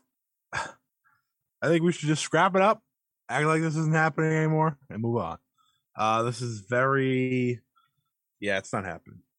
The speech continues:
It, the, the fun that we had, you know, these past couple months, I was thinking that some, you know, show that's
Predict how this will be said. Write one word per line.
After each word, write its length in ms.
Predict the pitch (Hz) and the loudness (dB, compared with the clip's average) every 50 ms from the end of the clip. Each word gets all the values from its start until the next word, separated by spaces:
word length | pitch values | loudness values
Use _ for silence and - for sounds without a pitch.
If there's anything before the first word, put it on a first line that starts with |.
| _ _ | _ _
It, 300 | 95 98 87 - - 104 | -6 -6 -6 -8 -10 -6
the, 160 | 113 120 117 | -4 -4 -4
the 240 | 117 127 131 135 135 120 - _ | -4 -2 -2 -2 -2 -4 -6 _
fun 520 | - - - - 156 156 156 156 156 156 156 | -18 -10 -2 0 2 4 4 2 2 2 0
that 100 | 147 139 | 0 0
we 220 | 131 135 127 127 131 | 0 -2 -4 -4 -2
had, 480 | 123 120 113 107 104 101 92 85 80 _ _ _ _ _ - | -2 -2 0 0 0 0 -2 -4 -6 _ _ _ _ _ -12
you 160 | 101 104 107 | -8 -6 -4
know, 140 | 107 104 101 | -4 -4 -4
these 160 | 101 107 107 | -6 -6 -8
past 320 | - - 113 110 107 - - | -6 -6 -4 -4 -4 -6 -6
couple 220 | - 110 - 107 107 | -8 -8 -8 -6 -6
months, 340 | 104 95 85 85 - - - | -4 -6 -6 -6 -10 -14 -14
I 40 | 95 | -14
was 120 | 92 - | -14 -8
thinking 320 | - 104 98 - _ 92 95 | -8 -8 -8 -8 _ -10 -8
that 220 | 95 92 92 - | -8 -8 -8 -10
some, 340 | - - 110 107 104 107 104 101 _ _ - _ _ _ _ _ _ _ _ _ | -8 -6 -6 -4 -4 -6 -8 -8 _ _ -20 _ _ _ _ _ _ _ _ _
you 100 | - 104 | -6 -4
know, 300 | 98 90 87 87 87 - _ _ _ _ _ _ - | -2 -2 -4 -4 -8 -14 _ _ _ _ _ _ -14
show 500 | - - - - 117 113 113 113 117 113 | -10 -8 -6 -4 -2 -2 0 -2 -2 -2
that's 440 | 110 104 104 101 - - - - | -2 -2 -4 -4 -6 -12 -18 -18